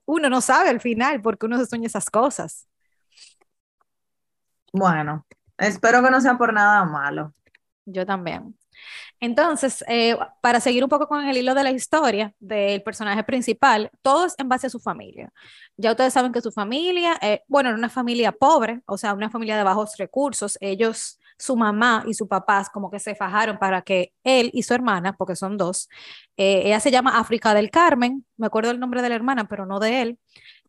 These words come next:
Speaker 1: eh, eh, ellos como que se fajaron para que ellos tuvieran una mejor vida. Entonces, sus papás eran personas como que muy seria, eh, cuidaban mucho su casa, eh,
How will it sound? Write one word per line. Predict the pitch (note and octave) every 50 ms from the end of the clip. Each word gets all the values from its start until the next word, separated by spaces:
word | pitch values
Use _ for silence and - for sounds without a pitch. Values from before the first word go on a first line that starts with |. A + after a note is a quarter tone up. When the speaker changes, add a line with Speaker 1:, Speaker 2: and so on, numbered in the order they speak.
| _ -
Speaker 1:
eh, | G#3+ G#3+ G#3 G#3 G#3 G#3 G3+ G3+ G3+ F#3+ F#3+ F#3+ - - _ -
eh, | - A#3 A3+ G#3+ G#3+ G#3+ G#3 G#3 - -
ellos | A3+ A3+ A#3+ B3+ C4 - - - - _ _ _ _ _
como | - C4 B3 B3+
que | - A#3+
se | - C4 -
fajaron | - A#3 G#3+ C4 C4 A#3+ G#3
para | A3 G#3 G3
que | - G#3+
ellos | G#3 A3+ A3+
tuvieran | - C#4+ B3 G3+ F#3+ F#3+ F#3+ -
una | G#3+ G3 G3 F#3+
mejor | G3 F#3 F#3+ E3 E3+
vida. | G#3+ D4 D4 G3+ F3+ D#3+ - - - - - - - -
Entonces, | G#3 G3+ B3 B3 B3+ A3+
sus | - A3+ - -
papás | A3+ A3 - C4 C4 C4 - -
eran | G#3+ A3 A3+ A#3
personas | B3+ A3+ - A3 F#3+ F#3 F3 - -
como | - G3+ G3+ F#3+
que | - G3
muy | G3 G3 G3 G3+ G3+ G#3+ A3 A#3 A#3+ A#3+
seria, | - - - G#3 G3+ G3 F#3+ F#3+ F#3 F#3 F#3+ F#3 F#3 F#3+ F#3+ - _ _ _ _ - - - _ _
eh, | - G#3+ G#3 G#3 G#3 G#3 G#3 G#3 - -
cuidaban | - - A#3+ A3 G3+ F#3+ G3+ G#3+
mucho | A3 A3+ A3 - G#3+
su | - G#3+ -
casa, | - G3+ G3 F#3+ F#3 F#3 - - G3 F#3 F#3 F#3 F#3 F3+ - _ _ _ _ _ _ _
eh, | - G3 G3+ G3 G3